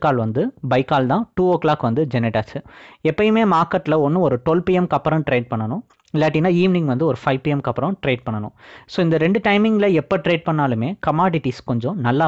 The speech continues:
வந்து ஒர்க் அவுட் ஆகும். ஜென்ரலாக நீங்கள் எந்த ஒரு ஸ்ட்ராட்டஜிஸ் அப்ளை பண்ணிங்கனாலும் அந்த ஸ்ட்ராட்டஜி வந்து ஒரு ட்வெல் பி எம்க்கு இல்லாட்டி ஈவினிங் டைமில் ஒரு ஃபைவ் பி எம்க்கு அப்ளை பண்ணிங்கன்னா அது நல்லா ஒர்க் அவுட் ஆகும். அதுக்கு ரீசன் பார்த்தீங்க அப்படின்னா வால்யூம் நல்லாயிருக்கும் அந்த டயத்தில், நல்ல ஒரு ஹெவி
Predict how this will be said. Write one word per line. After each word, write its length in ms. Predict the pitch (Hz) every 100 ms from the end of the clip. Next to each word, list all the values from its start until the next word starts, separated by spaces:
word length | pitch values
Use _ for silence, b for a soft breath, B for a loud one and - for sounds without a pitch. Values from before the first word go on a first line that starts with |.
| 127
வந்து 180 | 117 175 127
ஒர்க் 160 | -
அவுட் 120 | 123 107
ஆகும். 180 | 120 - B B B 135
ஜென்ரலாக 400 | 156 185 208 208
நீங்கள் 180 | 170 156
எந்த 100 | 135 160
ஒரு 80 | 165
ஸ்ட்ராட்டஜிஸ் 460 | - 147 156 156 156 127
அப்ளை 180 | 135 139
பண்ணிங்கனாலும் 520 | 123 110 107 104 160 - B B 151
அந்த 120 | 143
ஸ்ட்ராட்டஜி 380 | - 160 180 208 190
வந்து 140 | 185
ஒரு 100 | 151 127
ட்வெல் 180 | 147 151
பி 60 | 160
எம்க்கு 180 | 151 143
இல்லாட்டி 240 | 147 123 151 147
ஈவினிங் 240 | 151 147
டைமில் 200 | 139 135 131
ஒரு 100 | -
ஃபைவ் 160 | 123 123
பி 100 | 139
எம்க்கு 180 | 127 127
அப்ளை 180 | - 123
பண்ணிங்கன்னா 320 | 113 104 107 180 -
அது 80 | 127 127
நல்லா 200 | 123 139 127
ஒர்க் 160 | 117 135
அவுட் 120 | 117
ஆகும். 160 | 110 240 B B B 156
அதுக்கு 240 | 151 160
ரீசன் 300 | 220 247 208 -
பார்த்தீங்க 320 | 151 151 139 131
அப்படின்னா 240 | 113 120 185 120
வால்யூம் 360 | 135 196 208 139
நல்லாயிருக்கும் 400 | 110 110 - 120 110
அந்த 120 | 110
டயத்தில், 300 | 113 - 113 B B B - 143
நல்ல 180 | 165 160
ஒரு 80 | -
ஹெவி 200 | 143 151